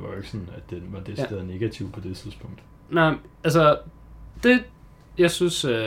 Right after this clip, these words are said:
Speaker 2: jeg rigtig godt kunne lide ved filmen. Vi har faktisk ikke kommet ind på ratings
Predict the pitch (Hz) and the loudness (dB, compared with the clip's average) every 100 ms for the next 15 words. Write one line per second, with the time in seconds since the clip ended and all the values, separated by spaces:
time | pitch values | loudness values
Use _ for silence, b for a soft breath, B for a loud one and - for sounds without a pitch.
0 | 110 139 165 147 139 143 127 95 143 123 | 0 0 0 0 -2 0 -2 -2 0 -2
1 | 82 - - - - - - 113 139 143 | -2 -10 -20 -20 -20 -20 -12 -6 -2 -2
2 | 151 - 131 131 117 104 95 107 151 107 | -4 -2 0 0 -2 -6 -2 -2 -2 -4
3 | 107 - - | -8 -16 -18